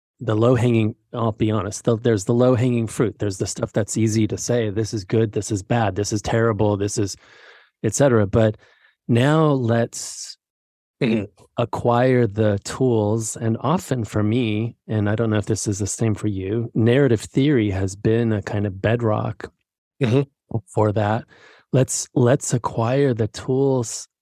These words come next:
Speaker 1: so that we can understand how these good or, say, bad things are sh-, given shape
Speaker 2: Mm-hmm.
Speaker 1: and what they, how their shape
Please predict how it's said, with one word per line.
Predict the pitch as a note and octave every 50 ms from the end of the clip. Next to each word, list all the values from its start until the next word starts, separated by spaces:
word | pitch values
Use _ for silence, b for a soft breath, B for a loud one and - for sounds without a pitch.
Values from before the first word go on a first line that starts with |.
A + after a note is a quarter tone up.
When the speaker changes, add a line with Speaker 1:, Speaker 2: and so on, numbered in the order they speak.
| _
Speaker 1:
so | - - - A#2+ A2+
that | G#2 A2+ A2 A#2
we | A#2 A2 A2+ G#2+
can | - - - A#2 A2 G#2+
understand | G#2 A2 G#2+ A#2 A2 - - - A#2 G#2+ G#2 G2 G2+ G2 G2 - -
how | - - - A#2+ A#2+ B2+ B2+ C3 C3 B2 A#2 -
these | G#2+ G2 - A2 G2+ G2 G#2 G2 - - - - - A2+
good | G#2+ - A2 G#2 G2+ G2
or, | G2 G2 F#2+
say, | - - - G2+ G2
bad | F#2 - G#2+ G#2 G#2 G2+ G2 -
things | - G#2 G#2 G2+ G2+ F#2+ -
are | - F#2+ G2+ -
sh-, | - - - - - _
given | - B2 G2 G#2 F#2+ F#2
shape | F2+ - - - - - A#2+ G#2 F#2+ - - - - - _ _ _ _ _ A#2+
Speaker 2:
Mm-hmm. | A2 A2 B2 A#2 A2+ A2 - - _ _ _ _ _ _ _ _ _ A#2+ - _ _
Speaker 1:
and | B2 A2+ G#2+ G#2 G#2+
what | G#2+ A#2+ B2+ -
they, | - B2+ A2+ A2+
how | - - - - B2+ B2+ C3+ C3 B2+ B2
their | A#2 A2+ A#2+ G#2+ G#2 G2
shape | - - - - - C3+ C3 B2+ A#2 G#2+